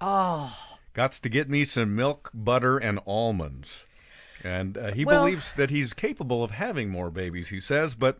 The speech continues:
Speaker 2: he said that he's done for financial reasons.
Speaker 1: Yeah, kids can, kids are expensive.
Speaker 2: Yeah.
Speaker 1: So you have,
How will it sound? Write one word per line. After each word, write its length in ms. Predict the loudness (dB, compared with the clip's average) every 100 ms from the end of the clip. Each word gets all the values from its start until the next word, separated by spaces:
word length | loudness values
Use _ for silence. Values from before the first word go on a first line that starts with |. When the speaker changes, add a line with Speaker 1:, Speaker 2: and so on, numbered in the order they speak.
| -4
Speaker 2:
he 140 | -10
said 420 | -4 0 0 0 -8 -20 -20 -20 -20 _
that 140 | -2
he's 200 | 0 -2 2
done 520 | 4 6 4 -4 -8
for 180 | -4 -4
financial 540 | 0 0 0 0 -2 -6
reasons. 600 | -4 -6 -8 -16 -20 -20 -20 _ -20 -16 -6
Speaker 1:
Yeah, 160 | -6
kids 260 | -4 -8 -6
can, 380 | -4 -4 -6 -12 -8
kids 280 | 0 0 0
are 60 | -6
expensive. 720 | -8 -10 -8 -8 -12 -16 -18 -20 _
Speaker 2:
Yeah. 180 | -14 -14 -16 -20 -20 -20
Speaker 1:
So 400 | -6 2 2 2
you 380 | -6 -8 -2 -2
have, 560 | 0 0 2 2 0